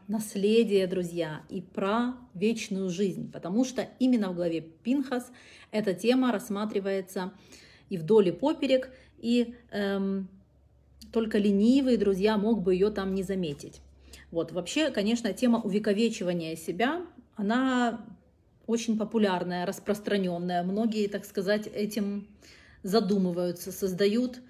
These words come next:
э, кто памятник себе, ну, нерукотворный, да, которому не зарастёт народная тропа, кто, э, пытается увековечиться в каких-то трудах своих, э,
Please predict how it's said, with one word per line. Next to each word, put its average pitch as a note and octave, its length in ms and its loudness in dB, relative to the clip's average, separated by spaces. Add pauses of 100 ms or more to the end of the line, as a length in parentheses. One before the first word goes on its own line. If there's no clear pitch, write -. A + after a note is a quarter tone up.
(340)
э, F#3 140 -2
кто C#4+ 380 -2
памятник G#3+ 640 0
себе, G3 680 -2
ну, G3+ 220 -4
нерукотворный, F3+ 920 -4
да, A3 300 0
которому F#3 420 0
не F#3+ 140 2
зарастёт F#3+ 440 0
народная F#3 460 0
тропа, F3 540 -4 (420)
кто, C#4 640 2 (320)
э, G3 600 -2 (280)
пытается A#3 380 2
увековечиться G#3+ 840 0
в F#3+ 120 -12
каких-то G3 760 -4 (1700)
трудах A3 580 2
своих, G3+ 680 -2
э, F3 360 -2